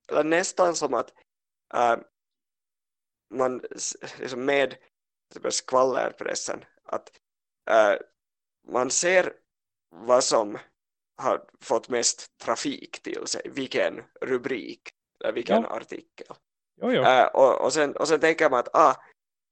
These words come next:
Speaker 1: när man ska vi, att ser man då att okej, vi, vi bör fortsätta på den här linjen. Och sen kanske man ser att okej, vilka är trenderna eller vilka mönster kan man se i kommentarerna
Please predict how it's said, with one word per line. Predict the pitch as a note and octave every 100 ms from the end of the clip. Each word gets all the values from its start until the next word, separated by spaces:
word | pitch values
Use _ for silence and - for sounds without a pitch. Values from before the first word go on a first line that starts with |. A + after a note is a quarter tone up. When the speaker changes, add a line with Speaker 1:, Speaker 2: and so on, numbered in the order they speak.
| _ -
Speaker 1:
när | C3
man | C3
ska | - C#3
vi, | B2 -
att | A#2+ -
ser | - D3+ C3+
man | C3 A#2
då | C3 C3 - - _ _ _ _ _ _ -
att | - - -
okej, | - C#3+ A2+
vi, | G2 A2+ G2+ -
vi | C3
bör | C3 A#2+
fortsätta | - F3+ G3 - -
på | - B2
den | A#2+
här | - C3
linjen. | B2+ C#2+ D2 A#1 - - _ _ _ -
Och | -
sen | D3
kanske | C#3+ D#3+ D#3
man | C3+
ser | D3 B2+
att |
okej, | - C#3 C3+
vilka | C3 D#3+ F#3
är | D3
trenderna | - D3 D3 C#3 B2 A2 A2 A#2+ _ _ _ _ _ _
eller | - A2+
vilka | G2 A#2+ A#2+ A#2 A#2 _ _ _ -
mönster | B2+ C#3+ D3+ - F#2
kan | G2+ - A2
man | A2 B2
se | C3+ A#2+ E2+
i | A2
kommentarerna | B2 A#2+ C3 D3 G3 F3 - G1+ -